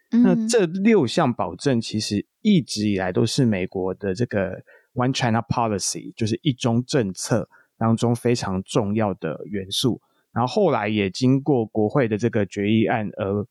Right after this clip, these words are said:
Speaker 2: 变成一个成文的这种法律。同时呢，
Speaker 1: 嗯哼，嗯哼。
Speaker 2: 雷根总统还定下一个内部的备忘录，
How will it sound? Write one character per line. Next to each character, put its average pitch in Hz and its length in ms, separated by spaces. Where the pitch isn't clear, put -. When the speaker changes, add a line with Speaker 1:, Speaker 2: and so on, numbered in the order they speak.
Speaker 2:
变 127 160
成 104 180
一 104 60
个 101 120
成 101 320
文 95 220
的 92 220
这 104 140
种 98 240
法 - 300
律。 101 180
同 - 240
时 220 320
呢， 107 120
Speaker 1:
嗯 101 140
哼， 104 60
嗯 110 40
哼。 - 40
Speaker 2:
雷 117 120
根 143 160
总 123 160
统 120 140
还 101 120
定 127 220
下 113 220
一 104 100
个 95 220
内 120 240
部 110 220
的 95 260
备 117 180
忘 101 240
录， 104 180